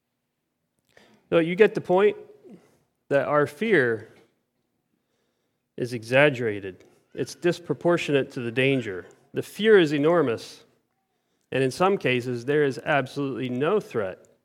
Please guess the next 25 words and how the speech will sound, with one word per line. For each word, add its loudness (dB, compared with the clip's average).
to -4
our 0
lives -2
of -12
the -10
thing 0
that -4
we -4
actually -4
fear. -12
There's 2
a 6
whole 6
group 4
of 2
social 2
phobias -6
that -2
we 2
all 4
deal 2
with 0
in -6
varying 2
degrees, -8